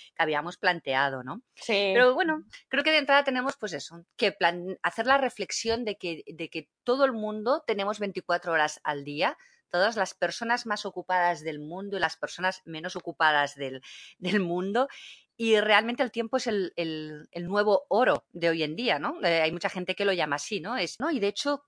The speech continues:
Speaker 1: cómo empleemos nuestro tiempo nos va a posicionar en un lugar, eh, o en otro, ahora en el presente y en el, y en el futuro. Y aún así, a ver, que nadie se asuste, que no se trata de estar las veinticuatro horas del día trabajando concentrados. En, la idea que queremos transmitir es que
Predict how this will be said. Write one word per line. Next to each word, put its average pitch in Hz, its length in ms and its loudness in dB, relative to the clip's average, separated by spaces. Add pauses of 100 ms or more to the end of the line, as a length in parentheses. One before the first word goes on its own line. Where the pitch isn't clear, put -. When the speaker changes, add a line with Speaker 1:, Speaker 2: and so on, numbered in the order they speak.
Speaker 1:
cómo 233 200 0
empleemos 240 720 0
nuestro 170 360 -4
tiempo 285 600 -2 (260)
nos 185 180 -2
va 208 60 6
a 208 80 2
posicionar 220 460 -2
en 233 120 -2
un 220 140 -4
lugar, 208 260 2
eh, 208 220 -2
o 180 160 -4
en 165 140 0
otro, 277 400 0
ahora 160 180 4
en 208 80 -4
el 196 80 -6
presente 196 640 -4
y 156 140 -8
en 143 100 -6
el, 135 380 -10
y 156 80 -10
en 147 60 -6
el 143 100 -8
futuro. 151 500 -2 (500)
Y 151 100 -4
aún 151 100 2
así, 151 260 2
a 220 80 8
ver, 180 160 2
que 165 100 -2
nadie 156 240 0
se 190 120 0
asuste, 175 360 -2
que 143 120 -4
no 147 80 -6
se 165 120 -4
trata 160 220 2
de 202 60 4
estar 170 340 2
las 202 140 4
veinticuatro 160 440 -4
horas 165 200 2
del 180 160 -6
día 185 420 4 (300)
trabajando 180 800 4
concentrados. 170 880 0
En, 165 280 -10 (140)
la 135 220 -4
idea 180 400 6
que 208 100 -4
queremos 208 320 0
transmitir 190 400 -2
es 208 140 0
que 165 240 -2